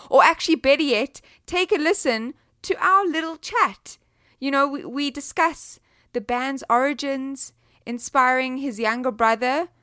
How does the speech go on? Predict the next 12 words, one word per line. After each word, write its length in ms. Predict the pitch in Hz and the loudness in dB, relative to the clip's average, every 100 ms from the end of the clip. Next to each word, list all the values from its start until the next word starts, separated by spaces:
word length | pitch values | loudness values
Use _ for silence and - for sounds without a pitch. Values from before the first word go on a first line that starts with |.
| - | -8
renowned 840 | 220 226 233 226 226 240 247 233 - | 0 0 0 0 0 0 -4 -8 -8
D 180 | 240 | -6
J 280 | 226 226 214 - | -2 -2 -2 -2
A-Trak, 720 | 240 311 - 196 254 _ - _ _ _ - | -4 -4 -4 -4 -4 _ -20 _ _ _ -8
a 460 | 214 208 208 208 202 - | -4 -2 -2 -2 -4 -6
potential 560 | 277 269 277 262 269 - - | -10 -6 -6 -4 -6 -4 0
adult 460 | 214 226 254 - - | 2 2 0 -4 -12
Chromio 500 | - 247 233 233 226 | -4 -2 -2 -4 0
album 340 | 214 214 226 | 0 0 -2
in 80 | 208 | -6
the 80 | 190 | -10
future. 460 | - 214 - 294 | -8 -10 -6 -4